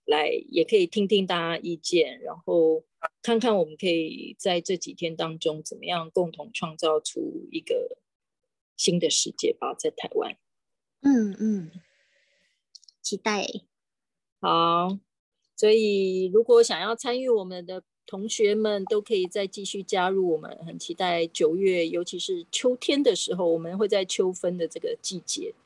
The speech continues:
Speaker 1: 刚好是一个季节转化的时候，很适合大家来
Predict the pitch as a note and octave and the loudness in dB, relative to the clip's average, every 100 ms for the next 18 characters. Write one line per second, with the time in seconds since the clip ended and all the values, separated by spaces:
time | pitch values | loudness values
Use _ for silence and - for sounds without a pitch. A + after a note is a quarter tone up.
0 | _ _ _ _ _ G3 G#3 G3 A#3 G#3+ | _ _ _ _ _ -2 0 0 0 0
1 | F#3+ F3+ - D#3+ - G3 - - - - | 0 2 4 2 2 -8 -4 -4 -2 -4
2 | - - F3+ - D#3+ - - D#3 D#3 D#3+ | -4 -6 -6 -6 -8 -10 -12 -8 -8 -4
3 | E3+ E3 - G#3+ F#3 - - E3 F3 E3+ | -4 -2 2 4 4 2 2 0 2 0
4 | E3 - | -2 -6